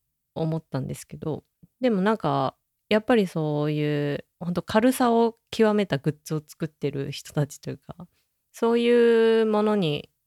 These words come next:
を集めてる人たちが使うものだから、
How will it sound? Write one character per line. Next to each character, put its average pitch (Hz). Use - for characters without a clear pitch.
を 214
集 -
め 175
て 151
る 143
人 143
た 135
ち -
が 139
使 -
う 143
も 147
の 143
だ 135
か 135
ら、 139